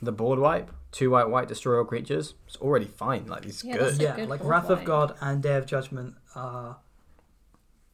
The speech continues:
Speaker 3: quite pricey in them, in themselves, so I think
Speaker 1: Mm-hmm.
Speaker 3: Dam might see, might be see some price, pri-, big price tag on it.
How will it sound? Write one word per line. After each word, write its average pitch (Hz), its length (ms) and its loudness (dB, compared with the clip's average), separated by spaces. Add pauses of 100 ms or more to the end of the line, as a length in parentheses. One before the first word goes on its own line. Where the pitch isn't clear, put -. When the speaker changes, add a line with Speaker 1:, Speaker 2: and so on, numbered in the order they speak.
(340)
Speaker 3:
quite 170 260 -4
pricey 143 400 -2
in 131 80 -4
them, 135 380 -8
in 139 100 -4
themselves, 131 520 -6
so 135 100 -8
I 123 40 -6
think 107 100 -4
Speaker 1:
Mm-hmm. 113 180 -2
Speaker 3:
Dam 127 340 -8
might 123 200 -12
see, 117 460 -10
might 127 220 -8
be 135 80 -10
see 135 180 -8
some 139 200 -10
price, 139 480 -8
pri-, 151 160 -6
big 151 200 -6
price 160 200 -4
tag 165 160 -8
on 160 120 -6
it. 175 100 -8